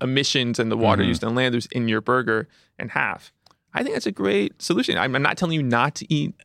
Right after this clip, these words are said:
Speaker 1: beef.
Speaker 2: Well, yeah. I mean, well, I guess the question is this, because, I mean, it's also interesting now as it dovetails with these times where there's so many good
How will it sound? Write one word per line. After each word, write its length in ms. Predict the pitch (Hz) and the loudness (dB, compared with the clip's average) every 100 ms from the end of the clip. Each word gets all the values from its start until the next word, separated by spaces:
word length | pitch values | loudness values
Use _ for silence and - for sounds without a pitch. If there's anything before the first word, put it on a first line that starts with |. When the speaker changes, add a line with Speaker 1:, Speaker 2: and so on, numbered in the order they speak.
| _ | _
Speaker 1:
beef. 380 | 160 220 202 - _ | -4 -2 -4 -10 _
Speaker 2:
Well, 140 | 151 131 | 4 6
yeah. 280 | 98 69 - | 4 -2 -4
I 60 | 101 | 0
mean, 160 | 101 | 2
well, 140 | 127 131 | 4 4
I 80 | 170 | 4
guess 160 | 185 | 4
the 80 | 131 | 4
question 260 | 131 110 101 | 4 4 0
is 120 | 92 | 2
this, 200 | 90 - | 0 0
because, 600 | 113 - 107 98 87 - | -4 2 2 2 -4 -4
I 40 | 101 | -2
mean, 80 | |
it's 100 | 95 | 0
also 180 | 110 98 | 0 0
interesting 320 | 95 - 90 | -4 -2 -2
now 240 | 85 85 85 | 0 0 -2
as 220 | 87 80 | -4 -8
it 80 | 80 | -4
dovetails 500 | 85 76 - 82 80 | -4 -4 -2 0 -2
with 120 | 78 | -4
these 140 | 80 | -6
times 280 | - 80 76 | -4 -6 -4
where 60 | 80 | -4
there's 160 | 76 | -4
so 80 | - | -4
many 160 | 85 76 | -4 -4
good 340 | 85 80 78 | -4 -4 -6